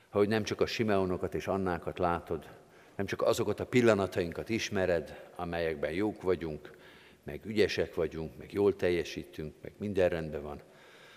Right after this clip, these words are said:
hanem azt is, amikor az életünk a legreménytelenebb helyzetbe került. Talán még ebből több is van,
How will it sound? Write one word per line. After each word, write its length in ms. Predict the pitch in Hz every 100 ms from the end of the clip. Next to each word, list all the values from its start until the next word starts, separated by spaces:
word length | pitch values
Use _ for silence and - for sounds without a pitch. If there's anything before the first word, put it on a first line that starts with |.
| -
hanem 240 | - 98 101
azt 240 | 107 -
is, 140 | 101 -
amikor 420 | 87 87 - 80
az 100 | 80
életünk 540 | 104 95 82 90 80
a 60 | 82
legreménytelenebb 920 | 95 101 90 87 82 78 82 76 73
helyzetbe 580 | - 85 78 76 71 76
került. 440 | - 80 76 - - - - - - - - - - _ _ _ _
Talán 280 | - 95 90
még 180 | 90 85
ebből 280 | 87 78 80
több 240 | 92 78
is 180 | 85 -
van, 300 | 85 78 69